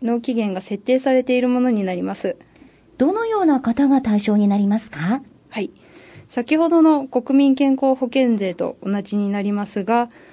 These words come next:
Speaker 1: 新型コロナウイルス感染症により、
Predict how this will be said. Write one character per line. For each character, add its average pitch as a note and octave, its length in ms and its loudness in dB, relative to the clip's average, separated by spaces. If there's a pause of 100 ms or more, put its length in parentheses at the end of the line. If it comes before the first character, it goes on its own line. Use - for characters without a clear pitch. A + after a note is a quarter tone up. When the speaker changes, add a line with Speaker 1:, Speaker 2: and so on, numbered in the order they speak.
(220)
Speaker 1:
新 C#4+ 240 2
型 C#4+ 220 2
コ D4 120 2
ロ C#4+ 60 4
ナ C#4+ 160 4
ウ C#4+ 80 2
イ C#4 80 2
ル A3 80 -2
ス - 140 -16
感 A3 240 -2
染 A3+ 220 -2
症 A3+ 220 0
に A3 140 0
よ A3 160 0
り、 B3+ 240 -2